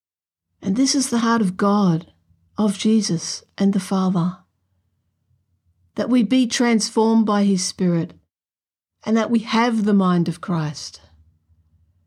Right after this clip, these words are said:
Through his transforming power of his resurrection, our heart's desire become one with the living God.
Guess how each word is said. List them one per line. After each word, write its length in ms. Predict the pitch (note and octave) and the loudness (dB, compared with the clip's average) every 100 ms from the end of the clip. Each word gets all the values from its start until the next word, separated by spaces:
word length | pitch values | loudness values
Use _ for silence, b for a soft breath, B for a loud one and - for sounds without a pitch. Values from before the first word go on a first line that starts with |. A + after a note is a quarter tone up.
| _ _ _ _ _ | _ _ _ _ _
Through 220 | - C4 | 0 2
his 260 | A#3+ C4+ B3+ | 4 2 -2
transforming 760 | - B3+ B3+ B3 B3 A#3+ A#3+ | -2 0 0 -2 -2 0 0
power 400 | G3+ A3+ A#3 A#3 | -2 -2 0 2
of 220 | G3 G3+ G3+ | 2 0 0
his 200 | F#3+ G3 | 0 0
resurrection, 880 | A3+ A3+ G3+ G#3 G#3 - G3+ E3+ - _ - | 0 2 0 0 -2 -2 0 -2 -4 _ -4
our 160 | A3+ | -2
heart's 460 | G3+ B3 C4 B3+ - | 0 2 0 0 -4
desire 580 | B3 A3 G#3+ A3 A#3 G#3 | 0 2 2 2 0 2
become 460 | F#3+ F#3 G3+ G3+ | 0 0 2 2
one 340 | G3+ A3 G#3+ F3+ | 2 2 2 4
with 160 | F3 | 2
the 80 | F#3 | 0
living 320 | F3+ G3 F3+ | 0 2 0
God. 400 | E3+ F#3 F3 D#3+ | 2 0 0 -2